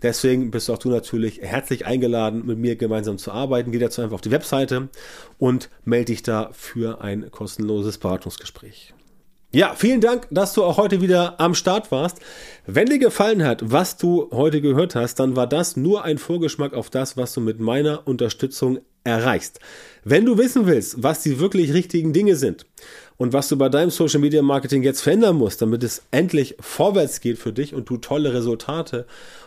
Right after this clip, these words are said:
und Ergebnisse bekommst, statt immer nur auf der Stelle zu treten und von deinem Erfolg zu träumen, dann melde dich jetzt bei mir. In meinen Coachings und Trainings zeige ich meinen Kundinnen und Kunden exakt, wie genau sie mit ihrem Social Media Marketing erfolgreich werden und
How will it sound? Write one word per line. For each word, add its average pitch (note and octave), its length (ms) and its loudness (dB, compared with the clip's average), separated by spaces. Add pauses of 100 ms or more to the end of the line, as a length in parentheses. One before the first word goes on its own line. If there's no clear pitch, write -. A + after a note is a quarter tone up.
(120)
und D3 200 2
Ergebnisse C#3+ 560 0
bekommst, A#2 580 -4
statt - 320 -2
immer D3+ 220 2
nur C3+ 220 2
auf A#2+ 160 -6
der A2+ 120 -4
Stelle E3+ 240 -2
zu - 140 -4
treten C3 320 -4
und B2 140 -4
von A#2 140 -2
deinem A#2+ 180 0
Erfolg C3 340 -2
zu - 140 -10
träumen, D3+ 640 2
dann D3 320 0
melde D#3 320 2
dich - 80 -2
jetzt - 200 -2
bei F#2+ 120 -4
mir. F#2 220 -6 (440)
In D3+ 140 4
meinen E3+ 240 4
Coachings G3 580 0
und D3 380 -4
Trainings D#3+ 580 0
zeige F3+ 300 -2
ich - 140 -4
meinen C#3+ 200 0
Kundinnen D#3+ 320 0
und C3+ 120 0
Kunden D3 300 -4
exakt, B2 520 -6 (100)
wie F#3+ 140 2
genau E3 340 2
sie D#3 160 -2
mit C3 220 -2
ihrem D3 340 0
Social C3 320 -6
Media B2+ 220 -2
Marketing B2 420 -4
erfolgreich C3+ 560 0
werden A#2 300 -2 (420)
und D3+ 340 2